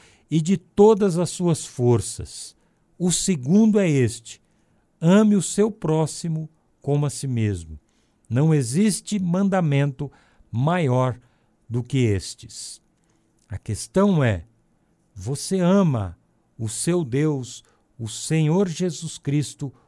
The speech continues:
o seu Senhor? Você ama o seu próximo? Lembre-se, amar exige atitudes e, para ser servo,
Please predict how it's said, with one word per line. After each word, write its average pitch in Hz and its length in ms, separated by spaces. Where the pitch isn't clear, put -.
o 123 100
seu 170 320
Senhor? 139 600
Você 170 540
ama 175 580
o 135 80
seu 180 320
próximo? 135 800
Lembre-se, 117 840
amar 151 720
exige 135 880
atitudes 110 960
e, 135 120
para 190 480
ser 113 460
servo, 123 920